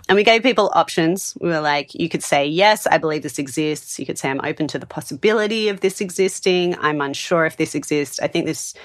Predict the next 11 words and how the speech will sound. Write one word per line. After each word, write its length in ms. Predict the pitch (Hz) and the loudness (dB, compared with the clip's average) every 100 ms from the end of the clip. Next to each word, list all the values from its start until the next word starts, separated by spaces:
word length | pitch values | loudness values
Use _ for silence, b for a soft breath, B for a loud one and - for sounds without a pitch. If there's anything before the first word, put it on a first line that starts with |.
| B B _ - | B B _ -2
is 160 | 165 | 0
unlikely 680 | 147 156 151 151 165 - 208 | 2 0 2 2 0 0 -2
to 160 | 202 214 | 0 -2
exist." 720 | 214 - 240 339 - - - B B B B - | -2 0 0 0 -4 -12 -16 B B B B 0
Or, 280 | 175 160 147 | 2 4 4
"I 140 | 160 | 2
believe 360 | 160 151 143 131 | 2 -2 -2 -2
this 180 | 143 | -2
does 220 | - 143 139 | -2 -2 0
not 260 | 143 131 | -2 -2
exist." 580 | 120 - 98 - - | -4 -6 -6 -6 -10